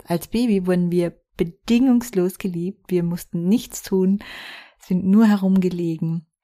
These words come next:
haben genuckelt und gekackt und wurden bedingungslos dafür geliebt, dass wir einfach nur da waren.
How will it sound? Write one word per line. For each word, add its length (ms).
haben 580
genuckelt 640
und 420
gekackt 640
und 180
wurden 500
bedingungslos 1160
dafür 240
geliebt, 500
dass 140
wir 120
einfach 480
nur 260
da 300
waren. 400